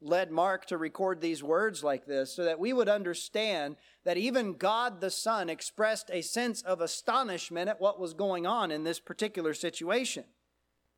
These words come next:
This whole thing was perplexing. It was unreasonable. It was illogical. It didn't make sense. They wouldn't believe on Jesus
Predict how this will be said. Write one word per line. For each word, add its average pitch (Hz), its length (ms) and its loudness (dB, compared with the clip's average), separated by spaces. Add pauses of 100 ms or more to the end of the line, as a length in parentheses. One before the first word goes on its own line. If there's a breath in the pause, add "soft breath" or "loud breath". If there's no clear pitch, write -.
(540)
This 226 220 0
whole 240 200 4
thing 262 360 4
was 202 160 2
perplexing. 202 920 -2
It 208 160 0
was 190 260 -2
unreasonable. 196 1040 0
It 240 160 2
was 196 180 -2
illogical. 185 920 0
It 180 220 -4
didn't 240 380 2
make 220 300 0
sense. - 880 -4 (1120)
They 233 220 4
wouldn't 240 560 4
believe 220 500 4
on 196 260 0
Jesus 254 640 0